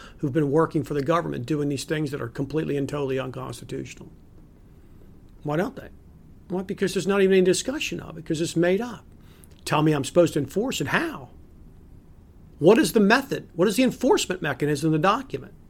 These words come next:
There isn't one. And of course, the government itself has made it illegal to discuss enforcing the document yourself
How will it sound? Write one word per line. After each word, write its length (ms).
There 120
isn't 260
one. 240
And 120
of 100
course, 240
the 480
government 360
itself 380
has 140
made 180
it 140
illegal 480
to 140
discuss 600
enforcing 560
the 80
document 560
yourself 640